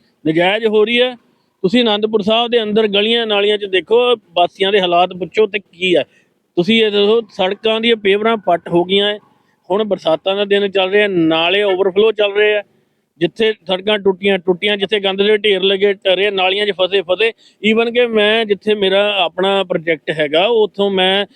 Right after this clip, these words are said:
ਵੀ ਆਈ ਪੀ ਰੋਡ ਦੇ ਲਾਗਿਓਂ ਧਰੇਲਪੁਰੇ ਦੇ ਵਿੱਚ, ਮੈਂ ਉੱਥੇ ਕਈ ਵਾਰ ਚਾਰਜੋਈ ਕਰ ਚੁੱਕੀ ਆ ਵੀ ਇਹਦੀ ਸਫਾਈ ਕਰ ਲਓ, ਹੱਥ ਜੋੜ ਕੇ ਬੇਨਤੀ ਹੈ,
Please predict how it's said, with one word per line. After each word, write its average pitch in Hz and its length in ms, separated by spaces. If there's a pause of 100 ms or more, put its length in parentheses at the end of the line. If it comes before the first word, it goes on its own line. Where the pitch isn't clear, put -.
(160)
ਵੀ 180 100
ਆਈ 190 80
ਪੀ 196 140
ਰੋਡ 185 220
ਦੇ 202 100
ਲਾਗਿਓਂ 170 360
ਧਰੇਲਪੁਰੇ 180 500
ਦੇ 190 140
ਵਿੱਚ, 175 260
ਮੈਂ 220 200
ਉੱਥੇ 208 240
ਕਈ 196 240
ਵਾਰ 202 240
ਚਾਰਜੋਈ 185 480
ਕਰ 170 200
ਚੁੱਕੀ 156 340
ਆ 196 120 (320)
ਵੀ 180 80
ਇਹਦੀ 220 160
ਸਫਾਈ 185 360
ਕਰ 180 160
ਲਓ, 202 180
ਹੱਥ 180 140
ਜੋੜ 185 220
ਕੇ 190 140
ਬੇਨਤੀ 170 340
ਹੈ, 226 60